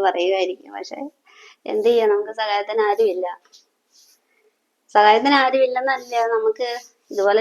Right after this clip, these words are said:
ചെറിയ ജോലികളൊക്കെ എനിക്ക് ചെയ്യുന്ന ഇഷ്ടം. അവര് നമ്മുടെ അച്ഛനും അമ്മയൊക്കെ, അച്ഛനും അമ്മയൊക്കെ അവരിങ്ങനെ ഓരോ ജോലികൾ ചെയ്ത് നമ്മൾ കണ്ടു വളർന്നുകൊണ്ടേ മാക്സിമം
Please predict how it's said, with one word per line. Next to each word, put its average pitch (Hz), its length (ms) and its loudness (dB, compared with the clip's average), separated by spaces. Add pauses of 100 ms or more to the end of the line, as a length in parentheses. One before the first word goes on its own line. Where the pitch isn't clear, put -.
ചെറിയ 233 280 4
ജോലികളൊക്കെ 233 420 0
എനിക്ക് 202 220 -2
ചെയ്യുന്ന 196 320 -4
ഇഷ്ടം. - 180 -10
അവര് 330 160 -4
നമ്മുടെ 180 240 -4 (500)
അച്ഛനും 190 260 0
അമ്മയൊക്കെ, 202 300 0 (140)
അച്ഛനും 226 320 0
അമ്മയൊക്കെ 208 380 2 (1500)
അവരിങ്ങനെ 233 420 0
ഓരോ 226 220 2
ജോലികൾ 220 340 0 (160)
ചെയ്ത് 202 260 -4 (400)
നമ്മൾ 208 260 -2
കണ്ടു 196 260 -2
വളർന്നുകൊണ്ടേ 196 560 -4 (960)
മാക്സിമം 226 500 2